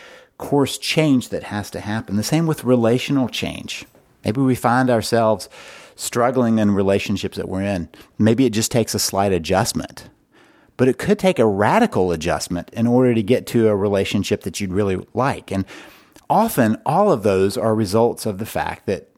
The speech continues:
we forgot to keep our eye on the goal, or maybe we weren't even clear about the destination in the first place. If we don't know the destination and suddenly we find ourselves way off course, then it often requires us to make that complete course change.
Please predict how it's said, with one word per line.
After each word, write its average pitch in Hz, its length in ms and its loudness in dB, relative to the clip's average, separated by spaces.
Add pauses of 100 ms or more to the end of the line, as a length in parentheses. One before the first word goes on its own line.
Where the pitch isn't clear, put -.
(140)
we 113 220 -2
forgot 113 480 -2
to 123 40 0
keep 113 280 -4
our 98 180 -2
eye 98 140 -2
on 95 180 -2
the 90 80 -4
goal, 127 240 0
or 107 40 -2
maybe 127 220 0
we 117 280 0
weren't 123 220 0
even 113 200 -2
clear 143 260 -2
about 110 220 0
the 104 80 0
destination 104 800 0
in 95 100 -2
the 92 80 -2
first 139 260 -4
place. - 440 -10 (1400)
If 110 160 0
we 101 260 2 (380)
don't 139 360 2
know 123 440 4
the 104 180 -2
destination 104 840 0
and 90 120 -4
suddenly 127 320 2
we 107 120 0
find 110 260 0
ourselves 101 340 -2
way 107 300 2
off 90 240 2
course, 104 600 0 (800)
then 151 180 2
it 139 100 -4 (260)
often 127 420 4
requires 120 540 2
us 95 260 0
to - 100 -4
make 101 260 0
that - 300 -2
complete 110 480 0
course 98 420 0
change. 85 720 0